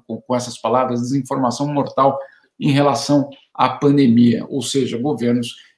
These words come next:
que usam, de sua, obviamente, seu papel de líder para, é, difundir, é, mentira, desinformação em relação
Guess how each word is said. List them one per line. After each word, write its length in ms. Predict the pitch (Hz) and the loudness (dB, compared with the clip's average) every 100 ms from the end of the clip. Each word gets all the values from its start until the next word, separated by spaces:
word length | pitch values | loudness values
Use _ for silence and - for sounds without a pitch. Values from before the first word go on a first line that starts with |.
| _ | _
que 160 | - 165 | 0 2
usam, 500 | 156 247 226 175 151 - | 4 4 2 -4 -8 -12
de 120 | 123 | -12
sua, 260 | 120 120 107 - _ - | -8 -6 -6 -8 _ -12
obviamente, 580 | - 110 110 101 117 117 | -6 -4 -2 -2 -2 -2
seu 140 | 127 | -6
papel 460 | 117 107 120 113 113 | -4 -2 0 0 0
de 100 | 127 | -2
líder 440 | 151 143 156 160 - _ _ _ | 0 0 0 -2 -6 _ _ _
para, 460 | 131 131 127 - - | 0 2 0 -4 -6
é, 240 | - 117 - | -2 -2 -2
difundir, 800 | 143 147 170 143 113 127 123 - _ - | -4 -6 -2 -2 0 0 -2 -10 _ -6
é, 420 | 127 120 117 - - 175 165 - - - - | -2 0 0 -2 -8 -10 -10 -10 -14 -10 -2
mentira, 680 | 185 156 123 135 135 123 - _ | 0 2 2 4 4 0 -10 _
desinformação 760 | 127 131 117 139 123 117 131 131 | -6 -4 0 0 0 -2 -2 -2
em 40 | |
relação 460 | 117 123 - 120 | 0 -4 -4 -6